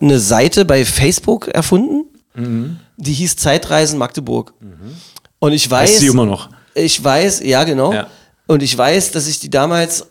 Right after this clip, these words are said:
Speaker 1: relativ, ich weiß nicht, ob ich deinen dritten Post gesehen habe oder, also r-, super am Anfang, ohne dass ich mich jetzt da überhöhen will, das ist Zufall, weil man ja immer nicht weiß, was einem,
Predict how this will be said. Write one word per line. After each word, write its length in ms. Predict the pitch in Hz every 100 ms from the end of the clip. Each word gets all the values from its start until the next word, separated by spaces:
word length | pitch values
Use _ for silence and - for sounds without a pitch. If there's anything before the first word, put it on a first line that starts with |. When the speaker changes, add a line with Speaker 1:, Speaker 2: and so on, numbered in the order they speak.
| - 117
Speaker 1:
relativ, 340 | 185 190 160
ich 140 | 127 120
weiß 140 | 120
nicht, 60 | 123
ob 60 |
ich 100 | 113
deinen 200 | - 107
dritten 300 | 101 156 175
Post 320 | - 151 151 -
gesehen 320 | 135 139 135
habe 240 | 127 135
oder, 420 | 127 120 120 -
also 160 | 123 120
r-, 120 | 113
super 680 | - 117 185 185 156 151 - -
am 160 | - 131
Anfang, 480 | 135 175 196 202 202 - - -
ohne 220 | 165 165
dass 160 | 147 147
ich 120 | 135
mich 200 | 139 139
jetzt 200 | 202 -
da 180 | 160 147 - -
überhöhen 420 | 131 123 151 180
will, 140 | 185
das 120 | 147
ist 160 | 131 -
Zufall, 360 | 170 175 202 160
weil 80 |
man 160 | 135 135
ja 100 | 135
immer 160 | 131 135
nicht 160 | 123
weiß, 240 | 120 135 139
was 160 | 127
einem, 300 | - 131 135